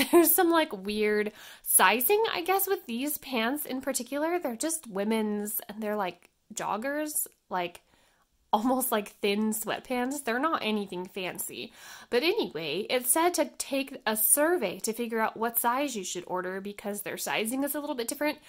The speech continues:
So I took this whole survey about my height and my body type and my shape and my hips and on and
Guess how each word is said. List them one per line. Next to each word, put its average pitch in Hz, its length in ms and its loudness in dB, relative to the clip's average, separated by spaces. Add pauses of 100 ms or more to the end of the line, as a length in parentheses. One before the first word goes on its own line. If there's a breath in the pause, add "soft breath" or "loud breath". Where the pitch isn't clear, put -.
(240 loud breath)
So - 240 4
I 247 120 2
took 294 240 -4
this 262 200 0
whole 320 320 4
survey 226 760 0
about 196 500 2 (400 loud breath)
my 170 180 -2
height 269 640 4 (480 soft breath)
and 208 140 -2
my 160 160 -2
body 269 520 4
type 254 600 2
and 202 160 -4
my 147 180 -4
shape 294 640 0
and 214 140 -2
my 165 180 0
hips 311 600 2
and 202 220 -2
on 339 320 4
and 247 140 -2